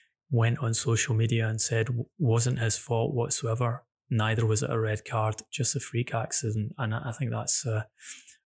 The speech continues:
a real mark of maturity in a, in a teenager and, and, and someone who's suffered such a serious injury to, to come out and, and say that. It,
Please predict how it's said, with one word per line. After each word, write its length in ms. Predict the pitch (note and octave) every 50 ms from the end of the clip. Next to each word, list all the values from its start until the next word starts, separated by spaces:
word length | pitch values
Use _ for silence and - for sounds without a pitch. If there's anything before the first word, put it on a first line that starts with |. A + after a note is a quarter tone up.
| _ -
a 60 | A2+
real 240 | A2 A#2+ B2+ A#2+ A2+
mark 420 | A2 A2 A2+ A#2 A#2 A2 - -
of 120 | B2 A#2 A#2
maturity 640 | G2+ - - - A#2+ A2+ A#2+ A2+ - - B2 A2+
in 100 | A2 G#2+ G#2+
a, 280 | G#2 G#2 G#2+ G2+ - - _ _ -
in 80 | C3 A2+
a 80 | G#2+
teenager 680 | - - - A#2 G#2+ G#2+ G#2+ G#2 - - A#2 A2 A2 A2
and, 220 | G#2+ G#2 A#2 D#3 F3
and, 220 | C#3 B2 A#2+ - - _ _ -
and 100 | A#2 G#2+
someone 320 | - - A#2 A2 A2 G#2+
who's 300 | G#2+ A2 - - - - - B3+
suffered 480 | - - - B2+ A2+ - - A#2 - -
such 280 | - - - - -
a 60 | B2+
serious 720 | - - - - A#2 A2+ A#2+ A#2 A2 G#2 - - - - - _ _ - - - - - - - _ _ _ _
injury 460 | - A#2+ A#2+ A2+ A2+ G#2+ G#2+ G#2 G2+ - - -
to, 300 | A#2 A2 A2 A2 C#3+ - -
to 100 | - C3
come 220 | - - A#2+ A2 G#2+
out 200 | A2 A2 A2+ E3
and, 240 | D#3+ A#2 A#2+ D#3 - _ -
and 160 | A2+ G#2+ G#2+
say 300 | - - - A2+ A2 A2+
that. 300 | A2+ A#2 A2 - - - - - _ _
It, 140 | C#3+ C#3